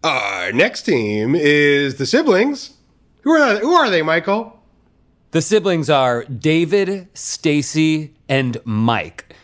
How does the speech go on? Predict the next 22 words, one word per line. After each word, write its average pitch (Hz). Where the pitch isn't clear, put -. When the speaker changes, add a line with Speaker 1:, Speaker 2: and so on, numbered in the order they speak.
Speaker 2:
These 180
are 131
three 190
siblings 127
who 135
come 139
from 131
a 113
big 151
family. 107
Speaker 1:
Huge. -
Speaker 2:
Yeah, 143
they, 135
the 131
photos 156
look 147
like 135
they 131
have 110
four 143
other 170
siblings 101